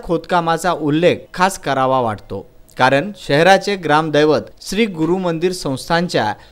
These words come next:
दोन हजार एकोणीसचे शैलगमन यात्रेच्या चार दिवस आधी हा मार्ग खोदण्यात आला होता. ही बातमी विदर्भ न्यूजने त्याच वेळी चालविली,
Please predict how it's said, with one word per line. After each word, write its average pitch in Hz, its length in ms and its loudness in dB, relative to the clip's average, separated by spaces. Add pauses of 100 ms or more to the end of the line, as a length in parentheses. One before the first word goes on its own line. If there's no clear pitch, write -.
(160)
दोन 175 260 4
हजार 208 300 4
एकोणीसचे 175 720 -2 (200)
शैलगमन 180 760 2
यात्रेच्या 151 640 -2 (120)
चार 175 260 2
दिवस 151 340 -2
आधी 139 360 0 (200)
हा 175 180 2
मार्ग 160 460 4
खोदण्यात 135 520 -2
आला 110 180 -4
होता. 101 380 -8 (260)
ही 170 120 -4
बातमी 170 540 4
विदर्भ 175 460 2
न्यूजने 151 500 -2 (240)
त्याच 220 280 2
वेळी 165 240 0
चालविली, 117 560 -6